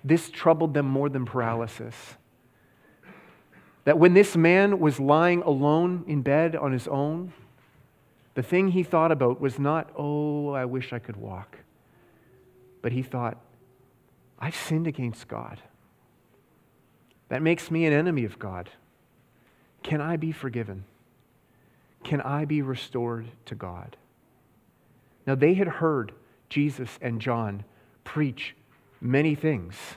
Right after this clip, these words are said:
Remember, Capernaum was blanketed by the gospel at this point. In John one verse four, you can turn there, John one verse four, it says that John was preaching the forgiveness of sins. In John, in, in, uh, Mark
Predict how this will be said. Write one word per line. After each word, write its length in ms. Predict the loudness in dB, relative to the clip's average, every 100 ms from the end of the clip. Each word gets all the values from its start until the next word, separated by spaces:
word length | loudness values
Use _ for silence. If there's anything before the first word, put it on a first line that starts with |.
| -20 _ _ 0
Remember, 460 | 6 6 6 4 -2 -20 0
Capernaum 760 | 0 4 8 10 10 6 4 -2 4
was 200 | 4 6
blanketed 680 | 8 10 10 8 6 6
by 140 | 10 10
the 100 | 10
gospel 540 | 10 10 8 2 2
at 160 | 2 2
this 160 | 0
point. 400 | 0 -2 0 -2 -8 -20 0
In 220 | 4 6
John 340 | 8 8 8 8
one 220 | 8 8
verse 260 | 6 4
four, 520 | 8 12 12 12 12 8
you 80 | 2
can 140 | 2
turn 320 | 4 6 8
there, 280 | 10 10 8 4 4
John 220 | 8 10
one 180 | 10 10
verse 220 | 8 6
four, 300 | 8 12 12
it 120 | 10
says 220 | 8 6 8
that 180 | 6
John 360 | 6 8 10 10
was 160 | 8 6
preaching 440 | 2 2 4 4
the 80 | 4
forgiveness 880 | 4 4 4 4 4 6 4 4 -4 -14 0
of 120 | 2
sins. 760 | 2 6 8 8 4 -2 -10 -14 -20 -20 _ -20 -20 -20 4
In 280 | 6 8 6
John, 300 | 8 8 8
in, 400 | 6 6 4 4
in, 60 | 6
uh, 120 | 8
Mark 420 | 8 8 6 -4